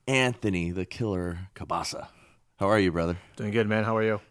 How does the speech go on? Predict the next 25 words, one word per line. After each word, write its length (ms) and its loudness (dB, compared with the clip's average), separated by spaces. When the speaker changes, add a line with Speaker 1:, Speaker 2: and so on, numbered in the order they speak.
Speaker 1:
Good, 320 4
good. 320 0
Yeah, 220 2
it's, 180 -6
uh, 200 2
it's 240 -2
not 180 4
very 160 2
often 360 2
that 100 -6
I 60 -6
have, 460 -10
uh, 340 -6
noteworthy, 720 2
famous 720 0
people 400 -8
sitting 380 -10
with 280 -10
me. 200 -16
You're, 200 2
you're 180 12
Speaker 2:
<laughs> 0 -
Speaker 1:
killing 360 8
it, 140 2
man. 280 0